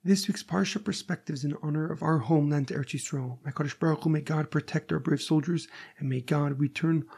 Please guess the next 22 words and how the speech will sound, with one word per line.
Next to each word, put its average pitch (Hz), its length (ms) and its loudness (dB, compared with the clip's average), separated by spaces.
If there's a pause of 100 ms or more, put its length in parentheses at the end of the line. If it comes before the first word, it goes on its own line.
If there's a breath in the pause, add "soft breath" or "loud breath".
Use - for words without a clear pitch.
(120)
all 165 140 0
the 143 80 0
hostages 156 680 0 (140 loud breath)
from 147 220 0
Gaza 135 460 2 (100)
immediately. 139 640 0 (420 loud breath)
This - 160 4
week's 190 120 2
Parsha 180 320 2
Perspective 175 420 -2
is 143 40 2
in 160 80 2
honor 160 320 4
of - 140 -2
the 160 60 0
Refuah 165 340 2
Shalema 151 520 4 (360 loud breath)
of 135 160 0
Rav 135 180 0
Amitai 151 400 4
ben 151 80 4
Shoshana 156 580 4